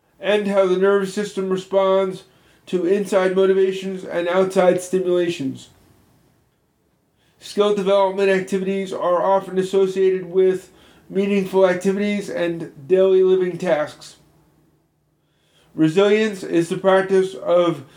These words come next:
developing coping techniques. This includes balancing negative and positive emotions. Creating rehabilitative settings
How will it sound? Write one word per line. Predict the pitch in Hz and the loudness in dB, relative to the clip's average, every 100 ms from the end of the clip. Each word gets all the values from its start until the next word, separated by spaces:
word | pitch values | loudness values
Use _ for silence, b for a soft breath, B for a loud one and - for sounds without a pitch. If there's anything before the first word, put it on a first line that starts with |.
| b b | b b
developing | 165 180 196 190 185 175 | -2 2 4 4 2 0
coping | 180 202 196 190 165 | 0 2 2 0 -2
techniques. | 175 143 147 135 - - _ _ _ _ _ _ _ _ _ _ _ _ _ _ _ _ _ _ _ _ - | -4 -4 -8 -10 -14 -20 _ _ _ _ _ _ _ _ _ _ _ _ _ _ _ _ _ _ _ _ -2
This | 202 202 | 0 2
includes | 190 185 190 208 202 185 - 160 _ _ _ _ _ _ - | -2 0 0 2 0 -2 -6 -16 _ _ _ _ _ _ -4
balancing | 175 196 202 202 190 190 175 170 | 2 2 2 0 2 0 0 0
negative | 190 190 196 196 190 - | 2 4 4 4 2 -2
and | - 170 165 | -6 -6 -4
positive | 180 202 175 175 175 | 0 2 2 0 0
emotions. | 165 170 180 170 135 123 - _ _ _ _ _ _ _ _ _ _ _ | 0 0 -2 -4 -10 -12 -18 _ _ _ _ _ _ _ _ _ _ _
Creating | - 190 208 214 208 196 | -2 0 2 2 0 -2
rehabilitative | 202 208 196 190 196 190 185 | -2 0 0 0 0 -2 -2
settings | - 202 202 202 202 185 | -4 -2 0 -2 -6 -12